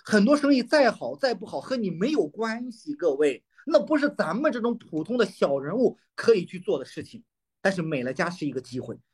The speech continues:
对不对？美乐家不需要投资一分钱，工厂不用你投，仓库不用你投，对不对？店铺不用你投，员工不用你发工资，对不对？所有投钱的事情、有风险的事、有压力的事儿，美乐家公司帮你搞定。你只需要做什么，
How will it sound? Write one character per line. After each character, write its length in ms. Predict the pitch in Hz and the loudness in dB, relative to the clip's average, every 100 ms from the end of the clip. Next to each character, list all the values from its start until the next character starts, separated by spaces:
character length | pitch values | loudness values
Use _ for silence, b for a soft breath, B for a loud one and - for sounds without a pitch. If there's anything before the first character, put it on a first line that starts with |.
| _ | _
对 80 | 208 | 6
不 60 | |
对？ 60 | 175 | 8
美 120 | 175 | 6
乐 60 | 202 | 6
家 80 | 214 | 4
不 160 | 247 | 2
需 100 | 233 | 4
要 60 | 180 | 4
投 160 | 156 | 4
资 100 | 151 | 0
一 60 | 156 | -2
分 160 | 156 147 | -2 -6
钱， 240 | 113 - _ _ - | -6 -8 _ _ 4
工 160 | 247 | 4
厂 240 | - 107 - | 4 -2 2
不 80 | 180 | 4
用 80 | 165 | 4
你 80 | 143 | 0
投， 260 | 135 151 b - | 0 -2 b -2
仓 180 | 254 | 0
库 180 | 254 214 | 2 0
不 120 | - | 2
用 100 | 180 | 0
你 80 | 147 | 0
投， 280 | - 135 - _ _ - | 0 -2 -2 _ _ 0
对 80 | 190 | 4
不 60 | |
对？ 200 | 190 180 _ _ - | 4 2 _ _ 2
店 160 | 277 233 | 2 2
铺 180 | 262 | -2
不 140 | - 190 | -2 -4
用 80 | 165 | -4
你 60 | |
投， 280 | 147 147 170 - | -6 -8 -8 -4
员 200 | 202 247 | -2 2
工 200 | 254 220 | 0 2
不 100 | 180 | 0
用 80 | 196 | 0
你 60 | |
发 120 | 165 185 | 0 -4
工 180 | 196 | -2
资， 220 | 196 202 208 _ _ _ _ | 0 -2 -2 _ _ _ _
对 80 | - | -2
不 60 | 214 | 4
对？ 140 | 214 _ - | 4 _ 0
所 100 | 285 | 4
有 120 | 214 | 4
投 280 | 180 - 262 | 4 2 2
钱 140 | 180 | 0
的 80 | 202 | -4
事 140 | - 185 | -4 -6
情、 120 | 170 | -2
有 140 | 151 | -4
风 280 | - 294 285 | 0 2 4
险 100 | 202 | 2
的 80 | 156 | -2
事、 120 | 185 | -2
有 120 | 147 | 2
压 140 | 208 240 | 4 4
力 80 | |
的 60 | 185 | 2
事 100 | 190 | 2
儿， 100 | - _ _ _ | -4 _ _ _
美 180 | 208 175 | 0 0
乐 60 | 175 | 2
家 140 | 214 | 0
公 160 | 208 220 | 0 0
司 180 | 226 - | -2 0
帮 260 | 294 285 285 | 2 4 2
你 200 | 214 185 | 0 -2
搞 260 | 180 117 | -4 -8
定。 180 | 120 175 _ - | -10 -12 _ -2
你 140 | 233 | 0
只 140 | 233 147 | 2 -2
需 140 | 180 | 4
要 80 | 185 | 4
做 160 | 170 156 | 4 -4
什 140 | 107 | -4
么， 200 | 104 | -8